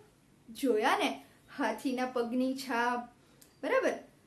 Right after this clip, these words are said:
પછી શાની છાપ જોઈ બીજી? ઘણા બધા પ્રાણી અને પક્ષીઓની છાપ જોઈ ને, બાળ મિત્રો? હા, તો હવે આજે આપણે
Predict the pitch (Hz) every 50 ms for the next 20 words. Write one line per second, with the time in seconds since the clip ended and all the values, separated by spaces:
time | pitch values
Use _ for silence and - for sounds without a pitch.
0 | - - - _ - - _ _ _ - 240 233 - - - 311 302 311 339 349
1 | - - 453 508 571 587 605 - 466 466 466 - - 370 392 392 392 359 339 330
2 | 339 359 381 403 403 - - - - _ - _ _ - - - _ _ _ _
3 | - - - - _ - - 240 226 226 254 269 349 440 480 480 349 254 214 202
4 | 208 226 262 285 392 - - 254 247 - - 285 285 311 392 427 415 - 254 -
5 | - - - - 269 294 415 539 622 539 466 427 370 359 339 349 302 262 311 311
6 | 311 311 - - - - - - - 262 277 - - - - - - 480 440 285
7 | 220 233 226 202 202 208 247 320 440 - - 233 220 208 196 - 254 247 240 -
8 | - - 381 403 - 285 214